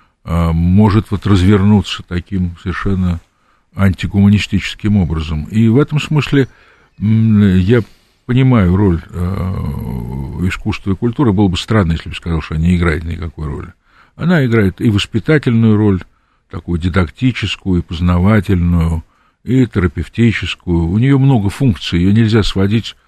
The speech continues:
там только к одной, да. Вот будем создавать какие-то примеры для подражания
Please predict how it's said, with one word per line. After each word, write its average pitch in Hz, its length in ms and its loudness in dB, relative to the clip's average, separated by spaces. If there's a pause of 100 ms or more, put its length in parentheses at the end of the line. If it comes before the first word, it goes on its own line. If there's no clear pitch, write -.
(240)
там 78 120 -12
только 95 280 -8
к - 40 -10
одной, 90 540 -2
да. 92 240 -6 (180)
Вот 78 140 -14 (240)
будем 82 260 -6
создавать 87 680 -4 (480)
какие-то - 360 -10
примеры 113 420 2
для 85 180 -6
подражания 85 760 -4